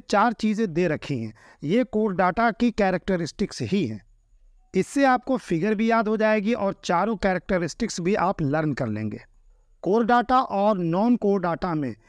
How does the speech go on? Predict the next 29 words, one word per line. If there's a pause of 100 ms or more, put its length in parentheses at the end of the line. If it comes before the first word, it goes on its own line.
(260)
कंपैरिजन
ज़्यादा
इंपॉर्टेंट
नहीं
है, (300)
फिर
भी
एक
बार
देख
लेना, (360)
इसके
आने
के
चांस
हैं। (580)
अब
हम
लोग
cyclostomata
पर
आ
गए
हैं, (400)
बहुत
इंपॉर्टेंट
टॉपिक
है। (800)
Cyclostomata,